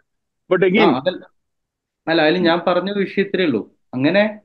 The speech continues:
Speaker 2: ഹലാലായ ലോണുകളാണെങ്കിൽ നമുക്കത് utilize ചെയ്യാം, അവിടെ ഗ്രേ ഏരിയയുടെ പ്രശ്നം ഇല്ലല്ലോ. പിന്നെ രണ്ടാമത്തെ ഒരു സംഗതി ഉള്ളത്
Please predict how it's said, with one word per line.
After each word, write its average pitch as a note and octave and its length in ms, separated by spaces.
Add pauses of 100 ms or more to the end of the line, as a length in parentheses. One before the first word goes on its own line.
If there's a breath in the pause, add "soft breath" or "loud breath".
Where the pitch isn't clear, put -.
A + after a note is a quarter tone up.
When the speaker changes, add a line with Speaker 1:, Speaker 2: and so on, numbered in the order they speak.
(340)
Speaker 2:
ഹലാലായ F3+ 680
ലോണുകളാണെങ്കിൽ E3+ 1040
നമുക്കത് G#3 380
utilize G#3+ 460
ചെയ്യാം, F#3 200 (140)
അവിടെ C#3+ 320
ഗ്രേ E3 180
ഏരിയയുടെ F#3 320
പ്രശ്നം F#3 380
ഇല്ലല്ലോ. D3+ 360 (2250)
പിന്നെ C#3+ 160
രണ്ടാമത്തെ F#3+ 460
ഒരു G#3+ 100
സംഗതി F#3 380
ഉള്ളത് C3 280